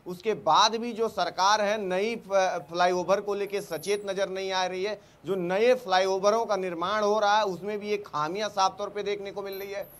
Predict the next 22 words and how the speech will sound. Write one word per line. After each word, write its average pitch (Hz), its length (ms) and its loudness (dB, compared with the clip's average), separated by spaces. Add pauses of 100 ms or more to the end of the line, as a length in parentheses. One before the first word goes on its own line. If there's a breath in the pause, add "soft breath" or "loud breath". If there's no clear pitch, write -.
(220 loud breath)
आईएसबीटी 190 520 2
में 220 180 -2
जिस 180 200 -12
फ्लाईओवर 175 480 2
का 190 120 -2
निर्माण 175 520 -2
हुआ 165 360 2
है, 180 220 2 (220 loud breath)
वाई 175 280 4
शेप 202 320 -2
का 196 80 2
जो 185 160 -2
फ्ला-, 165 360 0
फ्लाईओवर 170 640 2
है, 175 220 0
अभी 175 260 -4
दो 185 200 0
दिन 202 160 -2
पहले 190 300 0
मुख्यमंत्री 170 500 -6
त्रिवेंद्र 185 380 -6
सिंह 185 160 -8